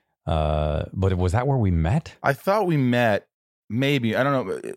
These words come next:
Speaker 2: I remember we were testing for the community.
Speaker 1: Yes.
Speaker 2: And it was, it was a network test. It was just me and you. It was just the two of us.
Speaker 1: Yeah.
Speaker 2: And my agent kept saying, "Well, it's just between you and this guy, Joel McHale."
Speaker 1: Yeah.
Speaker 2: And I remember going in, but I remember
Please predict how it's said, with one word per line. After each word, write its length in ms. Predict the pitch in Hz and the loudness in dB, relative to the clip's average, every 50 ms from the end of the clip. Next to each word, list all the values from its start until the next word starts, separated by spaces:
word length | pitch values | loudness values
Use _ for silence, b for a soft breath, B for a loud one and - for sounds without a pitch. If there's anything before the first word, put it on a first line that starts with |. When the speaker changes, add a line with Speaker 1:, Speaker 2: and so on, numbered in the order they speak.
| - - | -10 -4
Speaker 2:
I 60 | - | -2
remember 840 | 131 127 127 135 139 143 151 151 160 165 143 147 139 135 135 - - _ | 0 0 2 2 2 2 2 2 0 0 0 0 0 0 -2 -4 -6 _
we 200 | - 113 110 117 | -6 -2 0 2
were 120 | 107 101 98 | 2 2 0
testing 460 | - - - 117 107 - - 113 104 | -2 0 0 0 0 0 0 0 0
for 120 | - - | 0 -2
the 80 | 98 92 | -6 -4
community. 540 | - 92 90 82 82 73 71 65 64 64 - _ | -2 -2 0 0 0 -2 -2 -4 -6 -8 -10 _
Speaker 1:
Yes. 440 | - 80 90 120 135 - - - - - | -2 2 2 2 2 2 -2 -6 -4 -2
Speaker 2:
And 100 | 113 113 | 0 0
it 40 | 113 110 | 2 0
was, 180 | 113 101 87 | 0 0 0
it 140 | 113 - 120 | 0 0 0
was 140 | 117 110 92 | 0 0 0
a 60 | 110 | 0
network 540 | 107 107 110 117 131 - - 143 143 135 107 | 0 2 2 0 0 -2 0 0 -2 -2 -2
test. 420 | - - 139 135 139 127 - - - | -2 0 2 2 2 0 -4 -6 -4
It 120 | - 117 | -2 -2
was 120 | 123 120 110 | 0 0 0
just 200 | 110 185 - - | 0 -2 0 0
me 140 | 151 160 170 | 0 2 2
and 80 | 160 | 2
you. 220 | 156 196 196 - - _ _ _ _ - - | 2 2 0 -2 -4 _ _ _ _ -4 -2
It 40 | |
was 80 | 123 127 | -2 0
just 140 | 147 170 - | 0 0 0
the 60 | 156 | 0
two 180 | 113 160 214 202 | 0 2 2 2
of 80 | 107 | 2
us. 300 | 87 - - - - - - | 0 -2 -4 -6 -10 -6 -4
Speaker 1:
Yeah. 300 | 98 90 87 90 85 - - _ _ _ | 0 2 2 2 2 0 -8 _ _ _
Speaker 2:
And 100 | - 123 | -6 -4
my 80 | 135 135 | -2 0
agent 260 | 156 185 180 135 117 - | 0 0 0 -2 -2 -4
kept 120 | 127 104 | -4 -4
saying, 240 | - - 113 104 101 | 0 -2 0 0 0
"Well, 160 | 104 110 113 | 0 0 0
it's 100 | 107 - | 0 -2
just 140 | - 127 95 - | -2 -4 -2 -4
between 300 | 117 107 - 131 123 123 | -6 -2 -2 0 0 0
you 100 | 131 127 | 0 0
and 100 | 123 131 | 0 0
this 100 | 117 - | -2 0
guy, 200 | - 127 120 127 | 0 0 0 0
Joel 220 | 110 98 123 123 | 0 0 -2 0
McHale." 500 | 120 123 - - 139 151 185 202 262 - _ - | 0 -2 -2 -2 -2 0 0 -2 -4 -10 _ -4
Speaker 1:
Yeah. 180 | 98 85 95 110 107 | 0 2 2 2 2
Speaker 2:
And 100 | 135 135 | 2 2
I 60 | 131 | 2
remember 720 | 131 131 123 123 123 135 151 196 202 123 101 98 113 113 - _ _ _ | 2 2 0 0 0 0 2 0 2 0 0 -2 -2 -6 -10 _ _ _
going 320 | 98 135 143 160 165 151 | -4 -2 0 0 0 0
in, 340 | 131 107 95 98 104 110 113 _ _ _ - | 0 0 0 -2 -2 -4 -6 _ _ _ -6
but 100 | - 127 | -2 0
I 40 | 127 | 2
remember 360 | 127 123 131 135 139 147 135 | 2 2 0 0 0 0 0